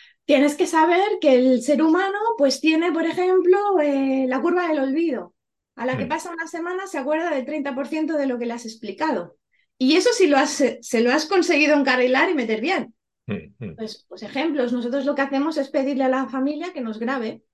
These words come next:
Speaker 1: y que la semana siguiente se lo vuelva a poner. Toda la parte más teórica,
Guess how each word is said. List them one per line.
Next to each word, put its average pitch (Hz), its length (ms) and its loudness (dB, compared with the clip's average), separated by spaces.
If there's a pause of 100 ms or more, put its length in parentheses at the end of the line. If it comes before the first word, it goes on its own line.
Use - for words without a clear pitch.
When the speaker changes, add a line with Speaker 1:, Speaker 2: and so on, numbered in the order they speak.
Speaker 1:
y 226 100 -8
que 233 120 -4
la 214 100 -2
semana 254 320 -6
siguiente 330 320 -6
se 339 100 -6
lo 254 80 -2
vuelva 254 260 0
a 196 60 -14
poner. 185 340 -14 (840)
Toda 285 200 2
la 269 120 2
parte 254 240 -2
más 226 260 -4
teórica, 202 640 -8